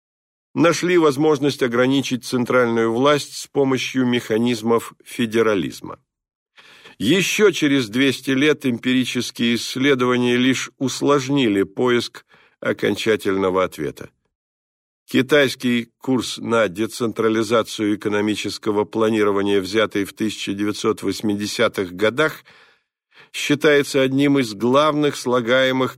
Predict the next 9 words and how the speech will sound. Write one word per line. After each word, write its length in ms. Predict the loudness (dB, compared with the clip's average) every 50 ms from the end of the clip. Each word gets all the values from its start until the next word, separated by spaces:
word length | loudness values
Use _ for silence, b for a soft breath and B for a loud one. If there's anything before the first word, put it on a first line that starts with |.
| _
китайского 760 | -10 -8 -6 -6 -4 -2 0 0 0 -2 -6 -6 -4 -2 -2 -2
чуда. 380 | -4 -6 -8 -8 -8 -10 -14 -20 _ _ _ _ _ _ _ _ _ _ _ _ B B B B B
А 260 | 0 0 0 0 0 -2
российская 680 | 0 0 0 0 -2 -2 0 0 -2 -2 -2 -2 -2 -2
спонтанная 960 | -2 -2 0 0 0 0 0 -4 -2 0 0 0 0 0 0 0 0 0 -2
децентрализация 1300 | -4 -6 -6 -2 -2 -2 -2 -2 -4 -2 -2 -2 -2 0 0 0 0 2 2 2 2 0 -2 -2 -2 -2
тысяча 420 | -2 -2 -6 -4 -4 -6 -6 -6
девятьсот 440 | -4 -2 -2 -4 -4 -4 -4 -4 -4 -2
девяностых 680 | -2 -2 0 2 2 2 0 0 -2 -6 -6 -6